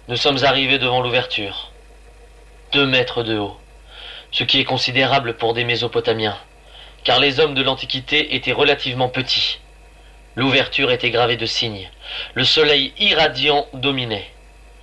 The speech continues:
Des créatures humaines semblaient briller aussi comme des soleils ou des figures saintes du catholicisme. J'ai pensé aux Anunnakis mésopotamiens, des dieux ou des juges des enfers. Selon ma Bible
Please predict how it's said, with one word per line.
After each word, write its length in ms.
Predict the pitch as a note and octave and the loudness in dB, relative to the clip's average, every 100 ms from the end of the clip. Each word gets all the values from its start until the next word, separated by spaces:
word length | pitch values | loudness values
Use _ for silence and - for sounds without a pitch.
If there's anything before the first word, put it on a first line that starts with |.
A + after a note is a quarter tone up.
| - - - - - - - | -20 -20 -20 -20 -20 -12 -4
Des 100 | C3 | 0
créatures 480 | - D#3 - D#3+ D#3 | 2 4 2 2 2
humaines 320 | D3 C#3 B2 | 2 2 -2
semblaient 340 | - C#3 C#3 | 0 2 2
briller 400 | C3+ C#3 C#3+ D3+ | 0 0 2 2
aussi 400 | E3 D#3+ - D#3+ | 2 2 0 0
comme 200 | D#3 D3 | 0 0
des 100 | C3+ | 0
soleils 460 | C3+ D#3 D3+ D3+ C3+ | 0 2 4 2 2
ou 40 | |
des 120 | C3+ | -4
figures 360 | C#3 D3+ C#3+ D#3 | -2 0 0 0
saintes 320 | - F#3 D#3+ | 2 0 2
du 140 | C#3 C#3 | -2 0
catholicisme. 680 | D3+ D#3 C#3 D3+ C3+ B2 - - - - - - - - - - - - - | 0 0 -2 -2 -4 -6 -10 -14 -18 -16 -16 -16 -18 -18 -20 -20 -20 -14 0
J'ai 180 | D#3+ E3 | 2 4
pensé 320 | F3 D#3 F3 | 2 4 2
aux 180 | E3 E3 | 2 2
Anunnakis 580 | E3 D#3+ D3+ D#3 D3 D3+ | 2 2 0 -2 -4 -4
mésopotamiens, 720 | C#3 D3 C#3+ C#3 C3+ A#2+ G#2+ - - - - - - | -2 0 0 0 0 0 -2 -10 -20 -20 -20 -20 -4
des 200 | B2 D3+ | 0 0
dieux 360 | C#3+ D#3 C#3+ C3+ | 2 4 2 0
ou 80 | D3+ | -2
des 160 | C#3 | 0
juges 300 | C#3 C#3+ C3+ | 2 2 0
des 180 | - B2+ | 0 0
enfers. 520 | B2+ - A2+ G2+ - - - - - - - - - - - | -2 -2 -4 -4 -10 -18 -20 -20 -20 -20 -20 -20 -20 -20 -6
Selon 260 | - C#3+ D3+ | 0 4 4
ma 80 | |
Bible 340 | C#3+ D#3+ D3 | 4 2 0